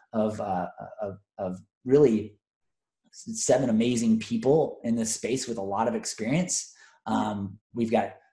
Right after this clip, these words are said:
a committee over knowledge base, which is building i-, data and, and knowledge that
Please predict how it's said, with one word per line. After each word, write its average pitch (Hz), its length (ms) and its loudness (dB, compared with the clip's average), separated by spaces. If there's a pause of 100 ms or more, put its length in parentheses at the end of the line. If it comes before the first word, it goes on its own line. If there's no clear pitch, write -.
(200)
a 110 100 0
committee 120 540 2
over 107 180 0
knowledge 135 340 4
base, 180 240 4
which 110 160 -4
is 101 120 -4
building 120 440 2 (540)
i-, 113 160 -6 (160)
data 165 360 6
and, 120 260 2
and 113 160 4
knowledge 156 380 6
that - 180 0